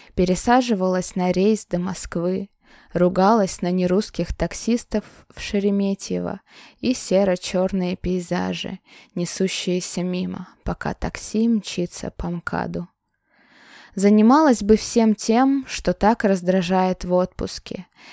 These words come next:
этой неизбежной скучной суетой,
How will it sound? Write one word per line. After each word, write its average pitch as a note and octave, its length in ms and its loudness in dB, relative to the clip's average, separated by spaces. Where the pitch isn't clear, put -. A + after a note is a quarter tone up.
этой A3+ 260 4
неизбежной F#3+ 880 4
скучной F#3 640 -2
суетой, F3+ 800 -6